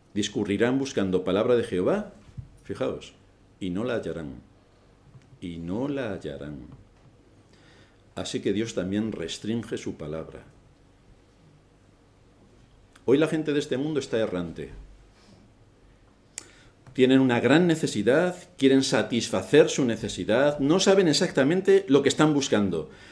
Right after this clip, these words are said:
Pero al final nada de lo que el mundo les ofrece satisface su profunda necesidad.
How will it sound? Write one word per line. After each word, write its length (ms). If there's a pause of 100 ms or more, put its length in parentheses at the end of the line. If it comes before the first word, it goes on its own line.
(420)
Pero 280
al 100
final 640
nada 280
de 80
lo 120
que 80
el 80
mundo 260
les 180
ofrece 640
satisface 960
su 160
profunda 440
necesidad. 720